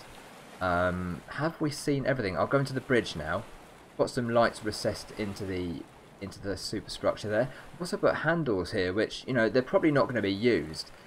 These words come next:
but I just thought in real life, you know, if you had handles here, that would help you get up quite well.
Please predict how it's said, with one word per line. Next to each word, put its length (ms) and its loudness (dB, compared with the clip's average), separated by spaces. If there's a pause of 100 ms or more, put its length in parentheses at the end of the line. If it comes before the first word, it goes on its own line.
(200)
but 260 8
I 60 4
just 220 0
thought 160 6
in 180 4
real 200 8
life, 440 6
you 80 2
know, 80 4
if 220 2 (120)
you 140 -2
had 200 0
handles 480 -2
here, 200 0
that 180 0
would 100 0
help 200 -2
you 60 -8
get 180 0
up 180 0
quite 300 0
well. 240 2